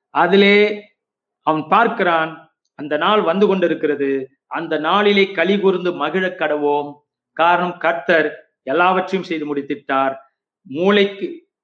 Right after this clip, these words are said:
அஹ், வீடு கட்டுவர்களுக்கு வேணான்னு சொன்ன கல்லு தலைக்கல்லா ஆயிடுச்சு, எல்லாமே திருப்பி போடப்பட்டது என்று அவன் முன்னோக்கி காண்கிறான்.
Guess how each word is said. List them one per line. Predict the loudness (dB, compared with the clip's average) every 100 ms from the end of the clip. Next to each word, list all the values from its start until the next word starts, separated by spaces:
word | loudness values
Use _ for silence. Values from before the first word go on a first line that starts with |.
| _
அஹ், | -8 -8 -10 -16 -2
வீடு | 2 4 4
கட்டுவர்களுக்கு | 4 4 4 4 2 2
வேணான்னு | 0 2 2 0
சொன்ன | 0 -4 -4
கல்லு | -2 0 0 -2 -6 _ _ -2
தலைக்கல்லா | 0 0 0 2 2
ஆயிடுச்சு, | 0 -4 -8 -6 -6 -8 -14
எல்லாமே | -2 2 2 0
திருப்பி | 2 2 2
போடப்பட்டது | 0 0 0 -4 -4 -2 -4 -6 _ _ _
என்று | -6 2 4 4
அவன் | 0 -2 -6 -10 _ _ _ _ _
முன்னோக்கி | -8 0 2 4 4 2 2 0 -8 -10 -14
காண்கிறான். | -4 0 2 0 0 -12